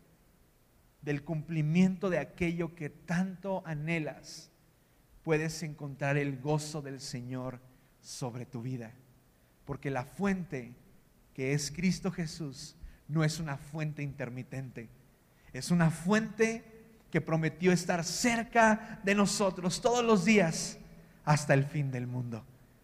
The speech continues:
No es algo que aparecerá y después se irá. Es una fuente que está disponible, que está disponible siempre. Ponte de pie. Vamos a terminar este tiempo. Le voy a pedir a Ale que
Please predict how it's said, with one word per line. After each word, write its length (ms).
No 100
es 140
algo 240
que 80
aparecerá 600
y 40
después 380
se 140
irá. 260
Es 160
una 160
fuente 420
que 80
está 240
disponible, 760
que 60
está 220
disponible 640
siempre. 600
Ponte 240
de 100
pie. 340
Vamos 380
a 260
terminar 440
este 240
tiempo. 400
Le 80
voy 120
a 100
pedir 240
a 100
Ale 220
que 220